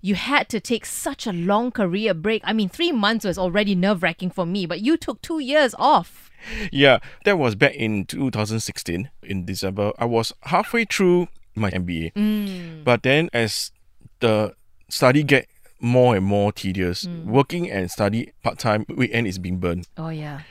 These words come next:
Speaker 2: Yeah, so I decided to talk to my boss to see if I can really take a no-pay leave. But taking no-pay leave is not an option for them because they need someone to lead the sales team back
Speaker 1: Right.
Speaker 2: then. So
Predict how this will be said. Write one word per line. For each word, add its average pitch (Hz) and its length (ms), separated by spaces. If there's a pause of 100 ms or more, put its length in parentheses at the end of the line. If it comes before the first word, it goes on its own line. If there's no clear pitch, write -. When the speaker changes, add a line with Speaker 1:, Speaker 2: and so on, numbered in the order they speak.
(160)
Speaker 2:
Yeah, 208 260
so 170 540 (140)
I 110 100
decided 127 360
to 123 80
talk - 120
to 92 120
my 82 160
boss 90 460
to 95 120
see 92 240
if 92 100
I 92 60
can 87 300
really 90 200
take 92 180
a 78 60
no-pay 85 320
leave. 78 180
But 87 200 (880)
taking 127 200
no-pay 117 260
leave 110 180
is - 160
not 104 240
an 80 120
option 90 380
for 82 160
them 82 320
because - 400
they 98 140
need 98 180
someone 92 260
to 85 120
lead 92 240
the - 300
sales - 280
team 90 280
back 87 220
Speaker 1:
Right. - 80
Speaker 2:
then. 87 180 (500)
So 107 600